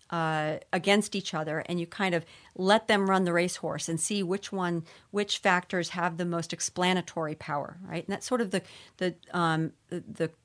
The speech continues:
quantitative, uh, econometric approach, is that we wanna figure out, uh, which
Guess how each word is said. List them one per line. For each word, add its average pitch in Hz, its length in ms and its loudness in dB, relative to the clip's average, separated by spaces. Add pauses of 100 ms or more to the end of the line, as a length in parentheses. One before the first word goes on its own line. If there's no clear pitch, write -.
quantitative, 175 1300 2
uh, 156 320 -2
econometric 170 640 -2
approach, - 580 -8
is 160 340 0
that 160 240 -2 (280)
we 202 100 2
wanna 185 300 4 (760)
figure 202 460 2
out, 165 320 4 (300)
uh, 160 360 0
which 185 580 -2